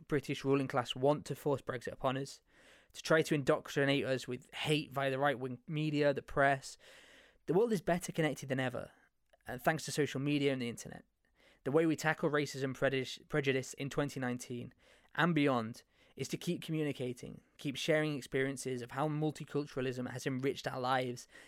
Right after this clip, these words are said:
and keep living as freely and as truthfully and as tolerantly as we can. We must, as I said before, reflect on our own surroundings and our own culture, and make sure everyone has the chance they deserve.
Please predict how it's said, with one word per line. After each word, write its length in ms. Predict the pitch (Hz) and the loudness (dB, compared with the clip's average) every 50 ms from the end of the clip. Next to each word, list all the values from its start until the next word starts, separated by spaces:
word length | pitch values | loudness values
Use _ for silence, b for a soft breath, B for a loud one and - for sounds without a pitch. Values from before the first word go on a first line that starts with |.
| B B | B B
and 140 | 139 131 | -6 -4
keep 180 | - - 175 175 | 2 0 2 4
living 280 | 170 165 156 160 156 151 | 4 4 4 4 2 0
as 100 | 156 - | -2 -4
freely 480 | - - 160 156 160 165 160 151 151 | -6 -2 0 2 2 4 2 2 2
and 100 | 143 147 | 2 0
as 100 | 139 - | 0 -2
truthfully 580 | - - - 147 147 143 - - 127 127 123 B B B B B B B B _ | -4 -6 -4 -4 -4 -4 -4 -4 -4 -4 -4 B B B B B B B B _
and 180 | - 180 185 180 | 0 2 2 2
as 100 | 170 - | 0 0
tolerantly 560 | - - 156 131 117 - - 120 120 - - - | 0 0 0 0 0 0 -4 -10 -10 -12 -12 -14
as 80 | 127 | -14
we 80 | - - | -14 -16
can. 360 | - - 131 127 120 117 131 - - _ _ _ _ _ _ _ _ _ _ _ _ _ _ _ _ _ _ _ _ _ _ _ _ _ _ _ - | -10 -4 -2 -2 -2 -4 -6 -14 -20 _ _ _ _ _ _ _ _ _ _ _ _ _ _ _ _ _ _ _ _ _ _ _ _ _ _ _ -2
We 100 | 135 139 | 0 2
must, 320 | 147 147 156 151 - - | 4 4 4 2 2 -2
as 100 | 151 143 | 0 0
I 60 | 147 | 0
said 180 | 135 - - 147 | 2 2 0 0
before, 300 | 147 131 - - 143 139 | 0 0 0 2 2 2
reflect 380 | 135 127 - 139 127 98 - - | 2 0 0 0 -2 -2 -2 -2
on 60 | 131 | 2
our 120 | 131 156 | 2 2
own 100 | 180 175 | 2 2
surroundings 520 | - - 165 151 147 143 139 131 131 123 - | 0 0 0 2 2 2 0 -2 -4 -4 -4
and 100 | 120 123 | -4 -2
our 80 | 123 | -2
own 100 | 117 113 | -4 -4
culture, 440 | - - 143 - - - - - - b b b b b b b b b b b b b b | -2 -2 -2 -2 -2 -8 -8 -8 -8 b b b b b b b b b b b b b b
and 120 | - 139 165 | 0 4 4
make 120 | 208 220 | 4 4
sure 140 | - - 214 | 4 4 4
everyone 180 | 208 196 214 196 | 4 4 4 2
has 140 | 190 180 | 2 2
the 80 | 170 175 | 0 0
chance 300 | - - 156 139 131 - | 0 2 2 2 0 0
they 140 | - 127 135 | -2 -2 -2
deserve. 640 | 131 127 120 135 135 131 123 120 127 - - - | 0 -2 2 4 4 4 4 2 0 -2 -10 -18